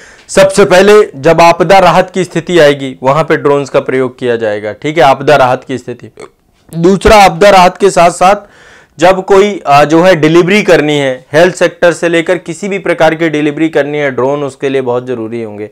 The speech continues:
तो फ्यूचर आने वाला ड्रोन का है। तो ड्रोन के यातायात नियंत्रण के लिए, एयर ट्रैफिक कंट्रोल के लिए स्काई एयर मोबिलिटी के द्वारा मानव रहित यातायात प्रबंधन प्रणाली विकसित की गई है और इससे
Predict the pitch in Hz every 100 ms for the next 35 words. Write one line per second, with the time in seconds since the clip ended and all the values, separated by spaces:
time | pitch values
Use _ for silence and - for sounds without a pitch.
0 | _ - - _ 214 208 214 202 240 220
1 | 208 214 214 233 170 180 185 160 135 143
2 | 202 - _ _ - 208 135 165 202 233
3 | 233 226 226 240 - _ _ _ 113 143
4 | 175 175 233 226 214 214 190 190 185 196
5 | 190 202 202 220 175 175 190 180 190 190
6 | 202 196 185 185 185 180 190 190 202 190
7 | 156 - 160 190 190 180 170 156 160 160
8 | 190 185 165 170 185 165 151 165 180 170
9 | 185 165 143 147 170 170 170 143 147 165
10 | 160 147 147 151 147 127 - 165 175 170
11 | 165 170 185 185 - _ _ - 143 180
12 | 185 - 202 151